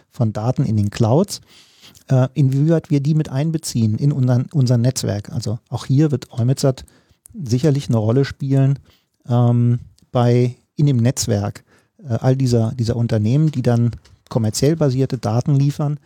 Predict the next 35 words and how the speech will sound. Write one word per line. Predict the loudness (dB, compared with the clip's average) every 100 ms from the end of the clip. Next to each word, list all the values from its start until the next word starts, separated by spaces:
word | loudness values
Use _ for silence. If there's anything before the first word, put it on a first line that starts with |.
| _ _ -8
die | -4
aber | -4 -4
auch | -2 -2 -4 -6
in, | 0 2 2 2
äh, | 2 2 0
in | -4 -4
dem | -2
Netzwerk | -2 -2 0 2 0 0
verfügbar | -4 -2 0 0
sein | 0 0 0
sollen, | -2 -6 -4
ne, | -4
von, | -2 -2 -2 -4
von | -6 -8 -4
Forschungsinstituten | -2 -2 -2 -4 -6 -8 -12 -12 -12 -12
und | -12
kommerziellen | -4 -2 -2 -2 -2 -2
Anwendern. | -4 -2 -2 -4 -8 _ _ _ _ -12
Da | -2 0
wird | 2
sicherlich | 2 2 0 0
eumetsat | 0 2 2 0 0 -2
auch | -2
eine, | 2 2 2 0
eine, | 0 0 0 0 -2 -4 -12 -16 -18 -10
äh, |
eine | -6 -4 -4
Kernkompetenz | -4 -2 0 0 0 -2 -2 -2 0
haben, | 2 2 0 -2
eben | -4 -4
zur | -4
Verfügung | -4 -2 0 2 0
stellen | 0 0 2
dieser | 2 0 0
Daten. | -2 -2 -4